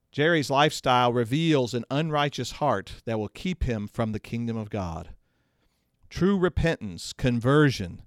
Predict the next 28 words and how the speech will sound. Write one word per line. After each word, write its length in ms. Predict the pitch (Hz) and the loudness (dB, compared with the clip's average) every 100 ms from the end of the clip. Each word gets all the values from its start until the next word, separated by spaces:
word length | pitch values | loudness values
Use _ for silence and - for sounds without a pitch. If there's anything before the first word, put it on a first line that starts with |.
| _ | _
and 160 | 113 107 | -8 -6
sanctification 960 | - 135 135 123 120 143 143 131 107 | 0 0 0 -4 -2 0 0 0 -4
must 300 | 101 123 131 | -2 -2 -2
occur 500 | 139 - 143 123 92 - _ _ | -6 -2 0 0 -2 -8 _ _
to 80 | - | -8
be 100 | 120 | -8
cleansed 540 | 113 - 135 131 110 - | -6 -2 0 0 -2 -6
from 160 | 113 | -6
this 160 | 104 95 | -6 -6
sin. 420 | - 95 85 85 - _ _ _ _ _ _ - | -6 -8 -8 -14 -20 _ _ _ _ _ _ -14
Again, 340 | 104 143 160 | -4 0 2
it 60 | 139 | 0
is 120 | 113 | 0
not 280 | 139 170 147 | 0 0 0
right 340 | 143 160 139 | 2 4 2
for 140 | - 123 | -2 -4
an 80 | 107 | -2
unrepentant 720 | 131 165 160 - 170 127 123 | -2 0 4 4 4 -2 -6
sexual 460 | - 147 - - 139 | -2 -2 -2 -2 -2
immorality 720 | 131 127 139 123 90 80 85 _ _ - | -2 0 0 0 -2 -8 -14 _ _ -14
to 120 | 107 | -8
be 140 | 110 | -6
a 40 | 107 | -6
part 600 | - 165 127 85 - - | -2 0 0 -4 -14 -12
of 100 | 113 | -10
the 80 | 101 | -8
Christian 480 | 101 - - - 98 | -6 -6 -6 -8 -8
life. 480 | 85 78 - - | -8 -10 -14 -20